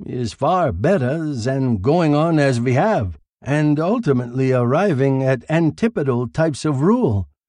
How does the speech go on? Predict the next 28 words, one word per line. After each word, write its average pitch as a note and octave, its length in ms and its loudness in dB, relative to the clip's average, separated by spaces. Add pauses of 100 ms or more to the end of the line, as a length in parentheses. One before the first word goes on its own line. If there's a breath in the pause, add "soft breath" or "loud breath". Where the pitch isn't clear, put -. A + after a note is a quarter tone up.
(320)
Will D#3+ 340 2
you D#3+ 220 4
attend? E3 540 0 (260)
Will F#3+ 320 4
you F#3 240 2
come E3 420 0
even D3+ 340 2
to C3 140 0
scoff? C3+ 480 -2 (300)
For D#3+ 240 2
you G#3+ 360 2
will C#3 340 2
remain C#3 480 2
to F#3 140 2
wonder, F#3+ 540 2 (360)
and C#3+ 160 2
the C#3+ 200 2
approval F#3 520 2
of A#2+ 120 2
your A#2 220 0 (120)
counsel G3 460 2
will B2+ 260 0
mean D#3 320 4
much A#3+ 480 2
to C3+ 180 0
all F3+ 240 2
of A2 140 0
us. E2+ 320 -8